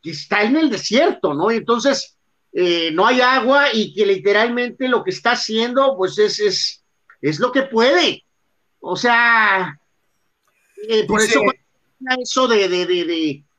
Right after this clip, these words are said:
Speaker 1: de que progreso y de que ve sólido. Ahora, usó otra de esas frases que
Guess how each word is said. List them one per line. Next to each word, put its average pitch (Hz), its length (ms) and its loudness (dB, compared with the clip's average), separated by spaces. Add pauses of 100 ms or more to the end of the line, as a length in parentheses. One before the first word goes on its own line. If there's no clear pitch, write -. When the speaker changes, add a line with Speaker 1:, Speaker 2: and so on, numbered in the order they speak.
(160)
Speaker 1:
de 160 220 -2
que 190 100 0
progreso 208 800 0
y 214 60 2
de 190 160 2
que 196 100 2
ve 220 140 2
sólido. 233 440 0
Ahora, - 360 0
usó 190 280 -2
otra 254 240 0
de 233 60 0
esas 214 200 -6
frases 214 360 -2
que 156 280 -4